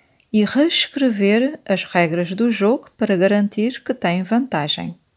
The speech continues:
Ajuda sempre ter os árbitros do nosso lado. Nas democracias existem instituições que são concebidas para servir enquanto árbitros neutrais,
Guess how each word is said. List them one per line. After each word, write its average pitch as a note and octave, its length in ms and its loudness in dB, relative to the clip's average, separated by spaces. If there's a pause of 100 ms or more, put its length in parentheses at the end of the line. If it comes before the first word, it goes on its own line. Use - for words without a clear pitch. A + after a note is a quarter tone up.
(480)
Ajuda C#4 400 2
sempre E3+ 500 2 (240)
ter G3 200 0
os F#3 200 -2
árbitros F3+ 640 0
do F3+ 140 -4
nosso F#3+ 440 -2
lado. D#3+ 360 -2 (1300)
Nas F3 160 -2
democracias F#3 1040 0
existem G#3 460 0
instituições G3+ 720 -2
que - 120 -4
são E3+ 200 0
concebidas G3+ 840 -2 (100)
para E3+ 240 0
servir G3+ 600 0
enquanto F3 680 -2
árbitros F#3 540 -2
neutrais, F#3 720 -2